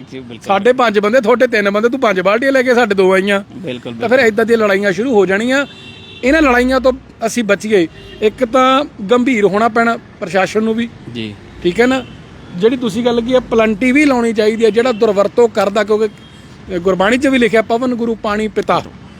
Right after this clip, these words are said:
Speaker 1: ਬਿਲਕੁਲ।
Speaker 2: ਜਿਹੜਾ ਮਿਸਯੂਜ਼ ਕਰਦਾ, ਉਹਨੂੰ ਪਲਾਂਟੀ ਲਾਓ, ਠੋਕ ਕੇ ਲਾਓ ਤਾਂ ਜੋ ਅਕਲ ਆ ਜਾਵੇ। ਠੀਕ ਹੈ ਨਾ?
Speaker 1: ਬਿਲਕੁਲ, ਬਿਲਕੁਲ।
Speaker 2: ਐਵੇਂ ਕਿਸੇ ਦੀ ਅਕਲ ਤੇ ਪਰਦੇ ਨਾ ਪਾਓ।
Speaker 1: ਜੀ।
Speaker 2: ਠੀਕ ਹੈ ਨਾ? ਕਈ ਤਾਂ ਫਿਰ ਤੁਹਾਨੂੰ ਪਤਾ ਮੀਂਹ 'ਚ ਨਹਾਉਣ ਲੱਗੇ,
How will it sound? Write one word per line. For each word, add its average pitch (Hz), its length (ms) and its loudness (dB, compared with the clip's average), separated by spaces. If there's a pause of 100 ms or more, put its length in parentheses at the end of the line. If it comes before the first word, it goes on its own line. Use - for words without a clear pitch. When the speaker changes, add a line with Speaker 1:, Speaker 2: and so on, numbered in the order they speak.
Speaker 1:
ਬਿਲਕੁਲ। 123 280 -8
Speaker 2:
ਜਿਹੜਾ 240 220 2
ਮਿਸਯੂਜ਼ 269 580 2
ਕਰਦਾ, 226 300 -2
ਉਹਨੂੰ 247 240 -2
ਪਲਾਂਟੀ 208 420 -2
ਲਾਓ, 240 140 0
ਠੋਕ 196 420 0
ਕੇ 226 100 2
ਲਾਓ 208 160 0
ਤਾਂ 202 180 -2
ਜੋ 196 140 0
ਅਕਲ 196 200 0
ਆ 180 80 0
ਜਾਵੇ। 185 180 0 (680)
ਠੀਕ 160 100 -8
ਹੈ - 40 -2
ਨਾ? 247 40 4
Speaker 1:
ਬਿਲਕੁਲ, 277 200 0
ਬਿਲਕੁਲ। 226 160 -2
Speaker 2:
ਐਵੇਂ 269 160 2
ਕਿਸੇ 247 160 0
ਦੀ 254 140 0
ਅਕਲ 254 200 -2
ਤੇ 254 80 4
ਪਰਦੇ 247 320 0
ਨਾ 226 140 0
ਪਾਓ। 180 240 0 (560)
Speaker 1:
ਜੀ। 113 180 -14 (200)
Speaker 2:
ਠੀਕ 220 180 -4
ਹੈ 277 40 4
ਨਾ? 277 100 2
ਕਈ 262 200 2
ਤਾਂ 254 140 0
ਫਿਰ 247 220 4
ਤੁਹਾਨੂੰ 226 480 -6
ਪਤਾ 220 200 -4
ਮੀਂਹ 240 180 -4
'ਚ 262 60 -8
ਨਹਾਉਣ 254 240 0
ਲੱਗੇ, 233 340 0